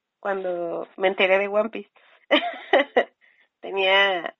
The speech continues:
como quince años y, y fue así de que, ah, no, pues, sabe,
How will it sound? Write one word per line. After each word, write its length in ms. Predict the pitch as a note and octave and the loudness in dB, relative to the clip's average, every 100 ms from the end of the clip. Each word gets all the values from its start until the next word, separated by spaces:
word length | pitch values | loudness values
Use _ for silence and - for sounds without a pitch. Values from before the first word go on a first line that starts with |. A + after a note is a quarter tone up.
| _ _ _ _ _ | _ _ _ _ _
como 300 | G#3+ G3 F3+ | -4 -2 -4
quince 460 | - F3 F#3 G3+ F#3+ | -4 -4 -4 2 4
años 480 | D#3+ F3 A3+ C#4 D#4+ | 4 2 0 0 -4
y, 640 | A3 G3 F#3+ F3+ F3 F3 - | -6 -4 -4 -6 -8 -12 -16
y 100 | - | -8
fue 160 | E3 | -4
así 140 | E3+ F3 | -4 -4
de 180 | F3+ F3 | -6 -6
que, 160 | D#3+ | -4
ah, 140 | D#3+ F3 | 0 0
no, 240 | F#3 F#3 | -2 -8
pues, 160 | - F#3+ | -14 -4
sabe, 480 | F3+ F3 F3 E3+ | 0 0 -2 -8